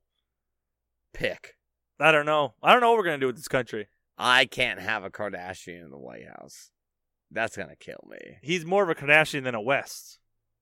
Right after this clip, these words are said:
Speaker 1: He's not West anymore. He's going North, bro.
Speaker 2: But
Speaker 1: <laughs>
Speaker 2: what's on a serious note, like,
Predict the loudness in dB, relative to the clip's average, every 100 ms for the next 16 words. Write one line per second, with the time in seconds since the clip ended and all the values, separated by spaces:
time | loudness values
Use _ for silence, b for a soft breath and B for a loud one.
0 | _ -8 -6 -4 -4 -4 -4 -10 -8 -6
1 | -6 -6 -10 -8 -6 -4 -6 -8 -6 -6
2 | -6 0 0 2 6 8 8 6 4 4
3 | 2 0 -2 0 0 0 -2 -4 0 -2